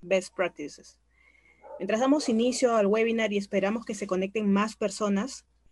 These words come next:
voy a contarles que Mayo Educación Ejecutiva es una empresa dedicada a la difusión del conocimiento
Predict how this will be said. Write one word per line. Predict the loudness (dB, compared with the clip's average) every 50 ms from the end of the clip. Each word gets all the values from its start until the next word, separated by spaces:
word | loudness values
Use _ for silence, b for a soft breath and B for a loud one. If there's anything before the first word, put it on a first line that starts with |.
| _ _ _ _
voy | 2 4 4
a | 4 4
contarles | 2 0 -2 -4 -4 -4 -4 -6 -6
que | _ -2 0 0 0
Mayo | 0 0 2 2 2 2 2 0
Educación | 0 0 -2 -2 -2 -2 -4
Ejecutiva | -4 -6 -6 -6 -6 -2 0 0 0 0 -2 -6 -14 _ _ _ _
es | -8 -6 -4
una | -2 -2
empresa | -2 -2 -2 -4 -2 -2 -2
dedicada | 0 0 0 -2 -2 -2 -2 -2 -2 -2 -2
a |
la | -2 -2 -2 -4
difusión | -4 -6 -8 -8 -10 -4 -2 -2 0
del | 0 -2 -4
conocimiento | -4 -4 -4 -4 -4 -2 -2 0 0 -2 -2 -4 -6 -10